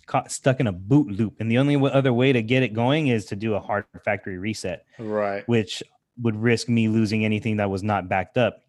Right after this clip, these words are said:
Speaker 2: Oh.
Speaker 1: I have all my stuff backed up, but it backs up every twenty-four hours at night. And so therefore, everything that I had recorded on my phone on Sunday
Speaker 2: Oh.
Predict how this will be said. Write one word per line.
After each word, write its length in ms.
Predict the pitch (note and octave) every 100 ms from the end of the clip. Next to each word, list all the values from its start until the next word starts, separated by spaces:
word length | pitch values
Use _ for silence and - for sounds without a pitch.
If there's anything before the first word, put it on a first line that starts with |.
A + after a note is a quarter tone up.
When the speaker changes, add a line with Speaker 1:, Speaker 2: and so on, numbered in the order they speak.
| _
Speaker 2:
Oh. 520 | A2+ A2+ A#2 A2+ G#2+ G#2
Speaker 1:
I 80 |
have 260 | G2+ B2 C3
all 140 | C3+
my 160 | C3+ C#3
stuff 300 | C3+ C#3 A#2
backed 280 | B2+ B2+ B2
up, 240 | A2+ A#2 _ _ _ A2
but 520 | G#2 C#3+ A#2 A#2 _ _ _ _ _ _ _ -
it 180 | B2+ G2+
backs 280 | A#2 A#2
up 160 | B2 A2+
every 200 | A2 A2
twenty-four 440 | - A#2 A2 A2 G#2
hours 300 | B2 G2+ F#2+
at 220 | G2 F#2+
night. 320 | A2+ C3 F#2+ - _ _ _ _ _ _ _
And 180 | B2+ A#2+
so 120 | B2
therefore, 760 | A#2 C3+ - D#3+ C3 A#2 A#2+ _ _ _ _
everything 500 | C3 D3 F3 F3 E3
that 120 | C3+
I 100 | B2+
had 260 | B2+ A#2+ A#2+
recorded 460 | A2 - A#2 A#2+ B2
on 140 | A#2
my 140 | A2
phone 320 | G#2+ - A2 A#2+
on 160 | G#2
Sunday 460 | - A2 A2 C#3 F3+
Speaker 2:
Oh. 540 | B2 A#2+ B2 A#2 A#2